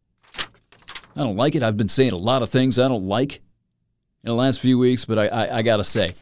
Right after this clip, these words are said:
when Facebook and these other social media companies start to take the fall for the rising and inevitable national security crisis we're gonna have because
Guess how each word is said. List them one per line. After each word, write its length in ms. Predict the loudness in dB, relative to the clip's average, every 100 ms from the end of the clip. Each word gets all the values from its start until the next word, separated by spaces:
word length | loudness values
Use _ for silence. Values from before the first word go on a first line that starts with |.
| _ _ _ _ _ _
when 140 | -6 2
Facebook 400 | 2 6 4 4
and 80 |
these 140 | 4 4
other 180 | 2 4
social 340 | 4 2 2
media 300 | 2 2 0
companies 400 | 0 0 0 -2
start 240 | 0 0
to 80 | -2
take 240 | -2 -2 0
the 140 | -6
fall 340 | 0 2 2
for 140 | 0 -2
the 260 | -2 -4 -6 -16 -6
rising 580 | 0 2 4 4 4
and 140 | 2 2
inevitable 640 | 0 0 4 4 4 4
national 560 | 4 2 2 2 2 2
security 520 | 0 -2 0 0 0
crisis 440 | 0 0 0 -2
we're 100 | -4
gonna 160 | -2 -2
have 380 | -2 -2 -4 -6
because 580 | -8 -4 0 2 4